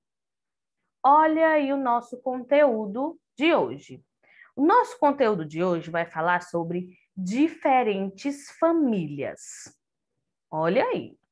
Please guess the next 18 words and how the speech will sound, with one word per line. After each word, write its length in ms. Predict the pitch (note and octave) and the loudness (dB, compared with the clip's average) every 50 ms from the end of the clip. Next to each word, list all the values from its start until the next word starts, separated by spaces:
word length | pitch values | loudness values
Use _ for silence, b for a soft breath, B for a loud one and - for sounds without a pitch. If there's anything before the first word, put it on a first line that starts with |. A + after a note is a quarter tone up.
| B B B B B B B B | B B B B B B B B
Vai 180 | C4+ C4+ C4 | 0 0 2
continuar 560 | C#4 D4+ D4 C#4+ C#4+ D4 D#4 E4 F#4+ G#4 G#4 | 2 -2 -2 -2 -2 0 2 2 2 2 2
falando 340 | - G#4 F#4+ F4 D4+ D4+ D#4 | 0 0 2 2 0 -2 -2
sobre 240 | D#4 - D#4+ C#4+ D#4+ | -2 -2 -2 0 0
a 100 | E4 D#4 | -4 -6
família, 500 | - - G#4+ A#4+ B4 F4+ A3 F3+ E3 E3 | -6 -8 -8 -4 -4 -4 -4 -4 -6 -4
né? 160 | F3 F#3+ G3+ | -2 -2 -2
Nós 160 | G#3+ G3+ F#3+ | -2 -2 -4
falamos 320 | G3+ F#3 F3+ F#3 F#3+ F#3 F#3 | -4 -4 -4 -4 -6 -6 -8
sobre 180 | G3 F#3 F3+ | -6 -4 -2
a 100 | F3+ E3+ | -2 -2
nossa 540 | F3 E3+ F3 F3+ F3+ G3 A#3+ D4+ D4+ - F4+ | -2 -2 0 2 2 4 2 2 2 -2 -4
família 680 | F#4+ - G4+ A4 A#4+ A4 D4 F#3+ E3 D#3 D3+ C#3+ - _ _ _ _ _ B B B B B B B B B B B B B _ _ _ - | -4 -2 -4 -4 -2 -4 -4 -6 -6 -6 -8 -8 -10 _ _ _ _ _ B B B B B B B B B B B B B _ _ _ -12
na, 220 | F#3+ G3+ G3+ G#3 | -8 -6 -4 -4
na, 500 | G#3+ G3+ - - G3+ A3 G#3+ G#3 G#3 G#3 | -2 -4 -4 -2 0 2 4 4 4 4
nas 220 | G3+ A3 G#3+ G#3 A3 | 2 0 0 2 2
aulas 260 | A3 G#3 G#3+ G3 - | 2 0 0 -2 -2
passadas. 840 | - C4+ C4 C4 - - F3 E3 D#3 D3 C#3 C#3 - - _ _ | 2 2 2 2 0 -4 -4 -4 -4 -8 -10 -14 -14 -18 _ _